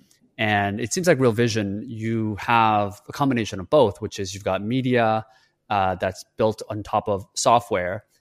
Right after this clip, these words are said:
and then you've got people that are distributing the media that you guys create. So you've got this, like, layers and layers of leverage on top, uh, of each other that's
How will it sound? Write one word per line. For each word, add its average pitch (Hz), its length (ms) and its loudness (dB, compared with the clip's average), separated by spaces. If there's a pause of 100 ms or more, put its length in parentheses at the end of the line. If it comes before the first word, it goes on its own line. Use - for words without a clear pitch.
(140)
and 104 180 -6
then 101 200 -2
you've 98 180 -8
got 95 420 0
people - 380 0
that 101 140 2
are 95 80 -2
distributing 101 800 -2
the 101 80 -4
media 107 440 0
that 98 160 -4
you 110 120 -6
guys 101 220 -2
create. 95 540 -6 (240)
So - 160 -12
you've 107 80 -6
got 123 200 4
this, 110 180 -2
like, 101 180 0 (220)
layers 127 500 2
and 107 140 -4
layers 110 380 0
of 92 180 -8
leverage 98 500 -2
on 98 200 -6
top, 98 520 -2 (380)
uh, 98 340 2
of 107 140 -4
each - 180 -4
other 95 220 0
that's - 340 -6